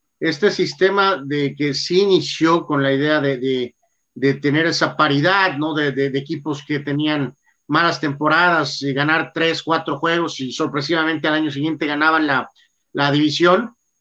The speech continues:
Eh, a lo largo de los últimos años se ha ido deformando de paridad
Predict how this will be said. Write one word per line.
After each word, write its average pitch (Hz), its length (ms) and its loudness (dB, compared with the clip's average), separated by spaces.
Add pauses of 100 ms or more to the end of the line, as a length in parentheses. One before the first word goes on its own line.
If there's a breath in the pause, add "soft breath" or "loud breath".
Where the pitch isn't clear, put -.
Eh, 147 260 2
a 151 60 2
lo 151 140 2
largo 247 180 2
de 277 60 6
los - 120 -4
últimos 233 440 -6
años 196 400 0
se 185 100 0
ha 190 220 2
ido 180 420 0 (460)
deformando 165 1200 0 (380)
de 139 200 -2
paridad 170 720 2